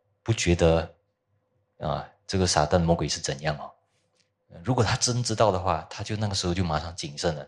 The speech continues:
不要再说了，对不对？所以他没有警觉到撒旦魔鬼的那个威力。当然我们知道撒旦魔鬼不是一切，他不是全能像上帝一样，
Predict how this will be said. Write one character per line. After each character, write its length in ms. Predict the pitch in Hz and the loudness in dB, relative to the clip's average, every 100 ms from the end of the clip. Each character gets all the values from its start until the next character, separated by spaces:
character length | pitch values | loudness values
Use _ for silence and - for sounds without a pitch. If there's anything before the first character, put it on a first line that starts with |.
| _ | _
不 100 | - | 0
要 200 | 110 101 | 2 2
再 320 | 85 95 80 - _ | 2 -2 -2 -8 _
说 360 | - - 92 85 | -4 -2 2 2
了， 140 | 76 | 0
对 100 | - | -4
不 60 | 87 | -4
对？ 200 | 82 - _ - _ _ - | -4 -6 _ -20 _ _ -6
所 160 | - | -2
以 40 | 117 | 0
他 220 | - 139 | 0 2
没 140 | 147 | 4
有 140 | 143 107 - _ _ _ _ _ _ - | 4 2 -2 _ _ _ _ _ _ -4
警 300 | 90 82 87 | -2 0 -2
觉 200 | 80 92 | 0 0
到 280 | 98 82 - - - - _ _ | 0 -2 -6 -20 -20 -20 _ _
撒 240 | - - 98 | -4 -2 2
旦 100 | 113 | 2
魔 200 | 104 101 | 4 2
鬼 340 | 90 78 73 _ _ | 0 -4 -8 _ _
的 240 | 92 82 - | 2 2 -2
那 160 | 98 92 | -2 2
个 160 | 90 | 2
威 320 | 82 82 92 92 | 0 0 2 2
力。 280 | 92 87 _ _ - - _ - | -2 -8 _ _ -20 -20 _ 2
当 120 | 127 | 4
然 60 | 143 | 6
我 40 | |
们 140 | 104 | 2
知 120 | 110 107 | 0 0
道 300 | 101 78 60 | 0 0 -4
撒 200 | - 110 | -4 -2
旦 60 | |
魔 160 | 117 110 | 0 0
鬼 120 | 90 | -2
不 160 | - 98 | -4 -4
是 260 | 98 - _ | -4 -8 _
一 120 | 92 | -4
切， 280 | - - - _ _ _ _ | -2 -4 -8 _ _ _ _
他 120 | - 110 | -2 2
不 140 | 113 | 2
是 480 | 110 110 95 - - | 4 2 2 -2 -6
全 360 | - - 85 87 | -2 -2 0 0
能 140 | 90 | -2
像 220 | 85 104 92 | -2 -4 0
上 240 | 101 85 | 0 0
帝 100 | 95 | -4
一 160 | - 80 | -6 -4
样， 180 | 80 | -4